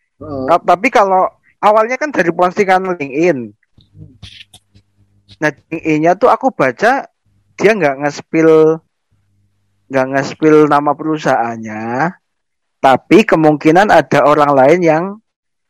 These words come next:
Speaker 2: merasakan hal yang sama gitu loh, pernah magang juga yang nge-spill gitu loh. Kayaknya ya,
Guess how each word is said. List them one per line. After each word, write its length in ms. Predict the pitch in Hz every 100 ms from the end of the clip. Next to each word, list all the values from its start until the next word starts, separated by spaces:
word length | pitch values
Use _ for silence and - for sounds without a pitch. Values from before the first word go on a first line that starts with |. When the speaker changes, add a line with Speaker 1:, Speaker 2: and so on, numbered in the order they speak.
| _
Speaker 2:
merasakan 560 | 143 147 151 151 156 170
hal 180 | 147 127
yang 180 | 123
sama 280 | 113 135 147
gitu 160 | 139 120
loh, 160 | 117 120
pernah 340 | - 147 139 135
magang 360 | 135 123 117
juga 340 | 110 - - 131
yang 180 | 139 127
nge-spill 440 | 123 - 131 123
gitu 220 | 120 107 95
loh. 120 | 90
Kayaknya 460 | - 147 151 170 190
ya, 200 | 143